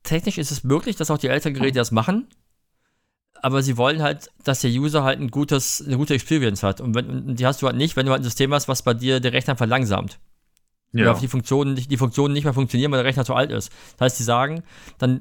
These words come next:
Speaker 1: geben wir lieber ein Limit vor und sagen, bis dahin können wir diese Experience garantieren, weil sie wollen eben nicht, dass Leute sagen, das System ist scheiße, weil sie nicht verstehen, dass ihr Rechner so alt für,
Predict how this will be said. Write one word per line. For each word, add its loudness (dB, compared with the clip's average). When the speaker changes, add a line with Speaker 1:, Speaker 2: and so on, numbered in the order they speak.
Speaker 1:
geben 2
wir 4
lieber 0
ein -8
Limit 0
vor 0
und -4
sagen, 0
bis -4
dahin 0
können 0
wir 2
diese 0
Experience 0
garantieren, 0
weil 2
sie -2
wollen 2
eben -2
nicht, -2
dass 2
Leute 2
sagen, 0
das -6
System 0
ist -2
scheiße, 0
weil 2
sie 0
nicht -2
verstehen, 0
dass 0
ihr -2
Rechner 0
so 0
alt -2
für, -2